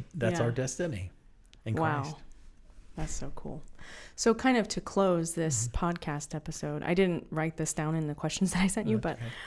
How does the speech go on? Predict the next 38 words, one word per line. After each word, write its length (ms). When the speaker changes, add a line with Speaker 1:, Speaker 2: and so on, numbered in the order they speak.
Speaker 2:
um, 640
what 240
encouragement 720
would 120
you 120
give 420
to 140
people 460
who, 580
you 120
know, 120
who 100
are 140
striving 540
to 100
do 240
this 280
or 100
who 240
are 180
struggling 640
to, 480
you 80
know, 100
pursue 420
God 300
in 120
this 220
way? 220
What, 160
Speaker 1:
Yeah. 280
Speaker 2:
uh, 20
encouragement 720
or 60
advice 280
would 120
you 80
give? 280